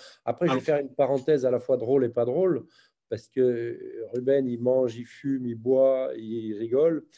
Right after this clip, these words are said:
Speaker 1: Et il y a, il y a, les, les agriculteurs n'ont pas de difficulté en Corse, parce qu'en Corse, ils payent pas, ils payent pas ni la M S A ni les dettes. Donc, les agriculteurs, euh, on m'a expliqué un jour que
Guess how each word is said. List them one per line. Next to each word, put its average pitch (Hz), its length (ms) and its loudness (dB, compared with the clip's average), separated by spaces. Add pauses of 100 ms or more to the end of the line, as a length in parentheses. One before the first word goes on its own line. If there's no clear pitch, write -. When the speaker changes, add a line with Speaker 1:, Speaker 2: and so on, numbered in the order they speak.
(360)
Speaker 1:
Et 98 500 -12
il 113 40 -18
y 127 80 -6
a, 120 100 -8
il 123 80 -16
y 117 60 -12
a, 117 40 -14
les, 123 220 -4
les 131 200 0
agriculteurs 143 440 -2
n'ont 151 140 2
pas 147 120 -2
de 127 60 -10
difficulté 135 600 -4
en 127 100 2
Corse, 113 320 -2
parce - 160 -20
qu'en 113 160 -6
Corse, 165 320 -6
ils 113 80 -20
payent 117 180 -4
pas, 139 240 -2
ils 120 140 -8
payent 113 160 -8
pas 120 160 -4
ni 131 140 -2
la 131 100 0
M 120 140 -2
S 117 180 -6
A 151 80 -8
ni 131 100 -6
les 117 120 -2
dettes. 110 340 -4
Donc, 104 160 -14
les 104 140 -8
agriculteurs, 107 560 -8
euh, 107 180 -6
on 104 40 -8
m'a 104 140 -6
expliqué 110 460 -10
un 127 100 -4
jour 143 380 -8
que 107 140 -8